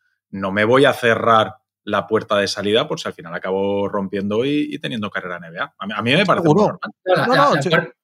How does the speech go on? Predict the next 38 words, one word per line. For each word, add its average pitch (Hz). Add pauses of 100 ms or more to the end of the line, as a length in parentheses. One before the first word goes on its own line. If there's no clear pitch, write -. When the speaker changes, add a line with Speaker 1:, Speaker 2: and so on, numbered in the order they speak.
(100)
Speaker 3:
la 139
puerta 156
de 170
salida 170
no 180
te 180
la 135
cierras, 156
lo 127
que 120
pasa 135
que, 156
eh, 117
sí 135
te 135
compromete 143
porque 123
el 120
tener 120
que 131
pagar, 131
eh, 110
esos 120
dos 127
millones 135
o 117
millón 120
y 127
medio 131
de, 113
de, 113
de 117
cláusula 135
lo 139
que 113
te 120
hace 127
es, 135